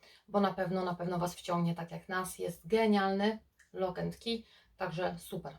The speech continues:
super serial i myślę, że na pewno Wam się spodoba. Także jeżeli szukacie jakiegoś fajnego serialu, to ten będzie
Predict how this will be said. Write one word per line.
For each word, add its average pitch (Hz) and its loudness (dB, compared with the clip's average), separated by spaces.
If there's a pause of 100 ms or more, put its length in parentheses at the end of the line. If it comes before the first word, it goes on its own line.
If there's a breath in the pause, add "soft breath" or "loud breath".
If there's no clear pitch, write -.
super 202 -8
serial 190 0
i 175 -6
myślę, 170 0
że 165 0
na 170 0
pewno 165 -4
Wam 160 -4
się - -16
spodoba. - -8 (500 soft breath)
Także 208 0
jeżeli 196 2
szukacie 185 -6
jakiegoś - -6
fajnego 175 -4
serialu, 170 0
to 175 -10
ten 165 -2
będzie 156 -2